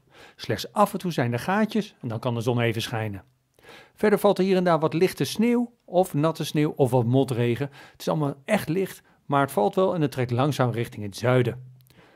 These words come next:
Vanmiddag is het op de meeste plaatsen droog, breekt wat vaker de zon door en dan wordt het zo twee à drie graden. Er waait wel een koude noordoostenwind.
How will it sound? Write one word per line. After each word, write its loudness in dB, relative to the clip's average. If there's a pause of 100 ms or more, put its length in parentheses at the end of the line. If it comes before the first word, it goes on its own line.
(160)
Vanmiddag 0
is 0
het 0
op 2
de 0
meeste 2
plaatsen 2
droog, 2
breekt -2
wat 0
vaker 0
de -2
zon 0
door 2 (160)
en -4
dan 0
wordt -2
het -2
zo -8
twee -2
à -4
drie -4
graden. -6
Er -18
waait 2
wel 2
een -2
koude 0
noordoostenwind. 0